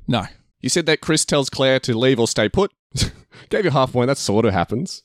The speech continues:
Speaker 2: I think he just tells her to stay in the actual movie.
Speaker 1: Y-, yeah. I, I, again, it's really fuzzy of the details in the movie, but he definitely leaves and she's in the house. So
Speaker 2: Yeah,
Speaker 1: I
Speaker 2: that's
Speaker 1: guess
Speaker 2: right.
Speaker 1: that's what happens.
Speaker 2: Yeah.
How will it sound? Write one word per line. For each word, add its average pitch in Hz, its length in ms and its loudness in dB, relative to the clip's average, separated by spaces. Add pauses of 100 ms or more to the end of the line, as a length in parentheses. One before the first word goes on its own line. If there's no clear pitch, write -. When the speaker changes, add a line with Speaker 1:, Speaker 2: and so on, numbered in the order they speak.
(140)
Speaker 2:
I 107 100 -6
think 135 120 0
he 131 60 2
just 104 160 -4
tells 98 180 0
her 87 60 -2
to 85 80 -8
stay 80 440 -2
in 87 140 -6
the 80 120 2
actual 80 260 0
movie. 78 220 0
Speaker 1:
Y-, - 200 -6
yeah. 127 580 2
I, 123 120 0
I, 104 240 -4
again, 123 500 -4
it's 104 180 -4
really 143 180 0
fuzzy 117 400 -2
of 104 120 -2
the - 80 -4
details 107 420 -2
in 104 80 -2
the 98 60 0
movie, 101 260 2
but 95 180 -8
he 160 140 -2
definitely 160 380 0
leaves 120 340 2
and 110 100 2
she's 123 240 0
in 113 80 2
the 101 80 -2
house. 113 320 -2
So 104 180 -8
Speaker 2:
Yeah, 127 80 2
Speaker 1:
I 117 40 2
Speaker 2:
that's 113 140 0
Speaker 1:
guess 113 80 0
Speaker 2:
right. 82 80 -2
Speaker 1:
that's 98 200 -6
what 101 120 -6
happens. 104 440 -2 (460)
Speaker 2:
Yeah. 104 300 0